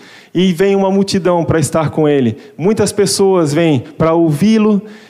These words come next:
e eles passam a crer no Senhor, e recebem o Senhor em suas casas, a fonte de vida, a fonte que jorra pra vida eterna, na sua casa, ali comendo contigo, podendo olhar nos olhos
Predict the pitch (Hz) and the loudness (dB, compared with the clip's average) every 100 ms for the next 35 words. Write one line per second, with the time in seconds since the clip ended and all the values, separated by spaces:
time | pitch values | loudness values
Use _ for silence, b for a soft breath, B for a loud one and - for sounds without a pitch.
0 | B 160 180 190 160 123 180 175 - 175 | B -2 0 2 0 -2 -4 -2 -2 -2
1 | 160 - 208 226 214 196 202 185 156 123 | -2 -2 0 2 0 -2 0 0 2 0
2 | 107 B B B B 156 190 180 - - | -4 B B B B 0 2 0 -2 -2
3 | 240 233 202 196 196 - 190 196 196 185 | 0 0 2 2 0 0 0 2 2 0
4 | 160 175 139 - 160 147 117 107 - B | 0 -2 -2 -2 0 0 -2 -6 -8 B
5 | B 156 147 - 226 220 196 208 160 196 | B -4 -4 -2 -2 -2 0 0 2 0
6 | 165 135 107 B B B 147 - 214 233 | 0 0 -2 B B B -2 0 0 0
7 | 226 202 196 165 214 233 202 208 196 185 | -2 -2 0 2 0 0 0 0 0 0
8 | 190 226 226 214 202 170 151 117 B B | 0 0 0 0 0 2 0 -2 B B
9 | B 160 147 - 208 220 214 175 156 120 | B 0 0 0 0 0 0 -2 -2 -2
10 | 107 90 b b - 139 147 - 151 160 | -6 -8 b b -4 0 0 0 0 2
11 | 196 190 190 180 - 143 117 101 b b | 0 0 -2 -4 -2 -4 -4 -10 b b
12 | - 147 143 156 151 151 165 170 170 156 | -6 -2 0 0 2 2 2 2 0 0
13 | 156 151 147 131 - | 0 0 -2 -4 -10